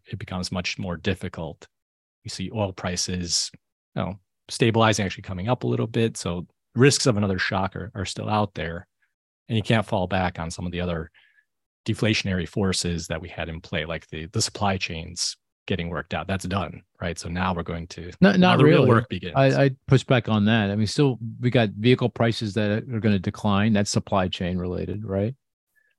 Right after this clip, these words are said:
Speaker 2: We got, you know,
Speaker 1: Yeah.
Speaker 2: a lot of many m-, multifamily homes coming to completion that they got all bottled up because of supply chain issues. So I'm not,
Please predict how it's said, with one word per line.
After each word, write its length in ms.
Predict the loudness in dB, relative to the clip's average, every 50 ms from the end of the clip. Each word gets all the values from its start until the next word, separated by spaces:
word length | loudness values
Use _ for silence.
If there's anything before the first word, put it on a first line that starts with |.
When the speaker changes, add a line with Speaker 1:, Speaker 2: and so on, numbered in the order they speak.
| _ _ _ _ _ 2
Speaker 2:
We 80 | 4 6
got, 160 | 6 6 4 2 0 _
you 140 | 6 8 10
know, 200 | 10 10 8 8
Speaker 1:
Yeah. 180 | 8 8 6 8
Speaker 2:
a 20 |
lot 120 | 8 8 6
of 140 | 6 6 6
many 540 | 4 4 4 6 6 8 8 8 8 6 4 2 0
m-, 140 | 2 4
multifamily 720 | 4 4 4 4 4 4 4 4 2 2 2 4 4 4 2
homes 280 | 2 2 2 2 4
coming 260 | 4 4 4 2 0 -2
to 100 | -4 -2
completion 760 | -2 -2 0 2 4 4 4 4 4 2 2 2 2 2 0 -4 _ _ _ _ _ _ _ _ _ _ _ _ _ _ -20 -20 -18 _ 0
that 220 | 2 2 2 2 4
they 140 | 4 6 6
got 160 | 6 6 6
all 140 | 6 6 6
bottled 360 | 6 6 6 6 6 6 4
up 180 | 4 2 2 0
because 280 | -4 -2 -2 -4 -4
of 80 | -6 -8
supply 380 | -10 -8 -4 2 4 4 4
chain 220 | 4 2 0 0 0
issues. 300 | 0 -2 -2 -2 0 4
So 80 | 6
I'm 60 | 6 6
not, 160 | 6 4